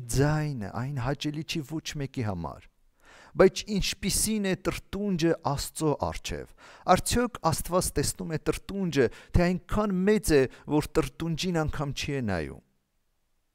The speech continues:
Ու երբ որ մենք կարդում ենք Աստծո խոսքը, թվոց գիրքը, տեսնում ենք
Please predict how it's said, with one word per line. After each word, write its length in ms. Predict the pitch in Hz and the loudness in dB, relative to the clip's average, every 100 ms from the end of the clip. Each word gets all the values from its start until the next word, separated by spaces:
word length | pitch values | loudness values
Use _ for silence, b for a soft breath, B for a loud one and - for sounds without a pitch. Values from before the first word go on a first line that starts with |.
| _ _ b b b b b b b b b b b b _ _ 147 | _ _ b b b b b b b b b b b b _ _ 6
Ու 100 | 175 | 6
երբ 180 | 196 208 | 10 10
որ 80 | 190 | 8
մենք 220 | 196 160 | 4 2
կարդում 460 | 165 156 - 196 180 | 4 2 0 0 0
ենք 160 | 156 | 4
Աստծո 280 | 147 - 151 | 2 4 2
խոսքը, 480 | 135 170 165 - 101 87 | 2 0 2 2 0 2
թվոց 380 | - 120 131 120 | 4 4 4 0
գիրքը, 460 | 123 156 - - 76 62 - - | -4 -4 -4 -2 -2 -4 -16 0
տեսնում 400 | 143 - 175 170 | 4 4 2 2
ենք 220 | 147 123 | 2 0